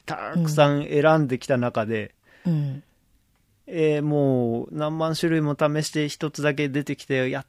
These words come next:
Speaker 2: た、これだって見つけたのと、
Speaker 1: うん。
Speaker 2: もしかしたらキャスナインを使ってパツッとこう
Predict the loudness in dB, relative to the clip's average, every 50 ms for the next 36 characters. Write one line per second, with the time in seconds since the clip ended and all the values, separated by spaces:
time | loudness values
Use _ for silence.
0 | _ -6 -6 -4 -2 -2 -2 0 0 2 0 0 -2 _ -8 -6 -4 -4 -4 -4
1 | -6 -6 -4 -4 -2 -2 -2 -4 -4 -6 -8 -6 -4 -4 -4 -6 -10 -18 _ _
2 | _ _ _ _ _ _ _ -4 -2 0 0 0 -4 -8 -14 _ _ _ _ _
3 | _ _ _ _ _ _ _ _ _ _ _ _ _ _ _ _ -6 -4 -4 -4
4 | -2 -2 -2 0 0 -2 -2 -2 -6 -8 -6 -4 -2 -2 0 0 0 -2 -4 -4
5 | -6 -8 -6 -6 -6 -6 -6 _ 0 2 2 2 0 0 -2 -4 -2 -4 -12 -10
6 | -12 -10 -10 -10 -14 -14